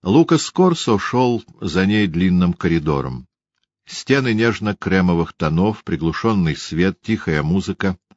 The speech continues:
пока они не оказались перед тяжелой дубовой дверью. Девушка велела ему подождать, скрылась, появилась вновь и с дежурной улыбкой пригласила пройти в кабинет.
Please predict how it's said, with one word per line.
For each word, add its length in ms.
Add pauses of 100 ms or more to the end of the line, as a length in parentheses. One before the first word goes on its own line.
(600)
пока 500
они 360
не 80
оказались 760
перед 300
тяжелой 540
дубовой 480
дверью. 540 (1200)
Девушка 460
велела 320
ему 240
подождать, 680
скрылась, 800 (120)
появилась 600
вновь 520 (640)
и 220
с 100
дежурной 540
улыбкой 580
пригласила 720
пройти 460
в 100
кабинет. 640